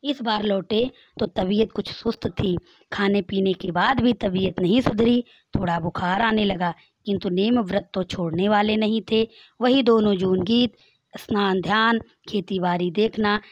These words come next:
दिन दिन खींचने लगे। लोगों ने नहाने धोने से मना किया, आराम करने को कहा, किंतु हंसकर टाल देते रहे। उस दिन भी संध्या में गीत गाए, किंतु मालूम होता जैसे तागा टूट गया हो,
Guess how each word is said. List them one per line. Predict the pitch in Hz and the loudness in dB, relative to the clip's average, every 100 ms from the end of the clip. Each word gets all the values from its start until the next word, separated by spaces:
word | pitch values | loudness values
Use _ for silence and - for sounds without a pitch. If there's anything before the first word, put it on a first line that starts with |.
| _ - | _ -8
दिन | 165 269 262 | 0 4 4
दिन | 233 254 | 4 2
खींचने | - 208 175 196 233 | 0 -6 -4 0 0
लगे। | 226 220 196 - - - | 2 2 0 -2 -14 -4
लोगों | 208 208 214 | 0 2 2
ने | 214 | 2
नहाने | 208 180 190 254 | 2 0 0 2
धोने | 240 226 214 | 2 2 0
से | - | -2
मना | 185 196 | -2 -2
किया, | 226 240 226 233 - - - | -2 0 2 0 -4 -16 -6
आराम | 190 185 226 | -2 2 2
करने | 269 254 254 254 | 0 0 0 0
को | 247 | 0
कहा, | 240 240 254 254 - _ - | 2 4 4 2 -6 _ -4
किंतु | 202 - | -2 -2
हंसकर | 180 - 180 | -4 -6 -10
टाल | 175 170 180 | -6 -6 -4
देते | 196 196 196 | -4 -6 -4
रहे। | 196 196 196 170 _ _ _ _ - | -4 -2 -4 -10 _ _ _ _ -10
उस | 220 - | -8 -8
दिन | 175 185 | -6 -2
भी | 180 247 | 0 -2
संध्या | - 185 160 180 | -2 -4 -4 -2
में | 180 175 | -4 -4
गीत | 170 185 | -4 -4
गाए, | 202 214 226 247 - _ _ | -2 0 2 0 -4 _ _
किंतु | - 175 - | -8 -6 -4
मालूम | 170 170 185 - 247 233 | -4 -2 0 2 2 2
होता | - - - 175 180 - _ - | 0 0 -2 -6 -6 -10 _ -10
जैसे | 175 - 180 | -10 -8 -10
तागा | - 160 151 170 | -10 -10 -8 -8
टूट | 175 - 180 | -4 -4 -4
गया | 170 175 160 | -6 -10 -10
हो, | 156 147 151 | -14 -16 -20